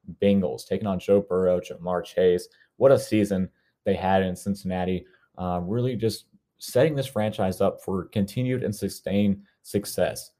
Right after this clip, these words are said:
in the near future and in the long-term future, it seems like, in Cincinnati. Um, really just turned the corner as a franchise this year, and it was evident,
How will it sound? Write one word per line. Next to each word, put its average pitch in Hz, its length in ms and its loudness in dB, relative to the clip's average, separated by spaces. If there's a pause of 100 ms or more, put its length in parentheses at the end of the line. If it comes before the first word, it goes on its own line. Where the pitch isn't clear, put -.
(400)
in 117 180 4
the 120 80 4
near 107 240 4
future 101 340 2
and 98 80 2
in 101 120 2
the 104 100 2
long-term 92 540 2
future, 90 280 -4
it - 80 -6
seems 90 280 -4
like, 85 280 -6 (140)
in 110 160 0
Cincinnati. 92 720 0 (360)
Um, 85 360 0
really 110 240 2
just 101 220 -4
turned 107 260 0
the 95 60 2
corner 92 340 2
as 87 160 0
a 82 60 -12
franchise 90 500 -2
this - 240 -6
year, 87 280 -2 (320)
and 87 260 -4
it 95 60 2
was 90 240 0
evident, 98 400 2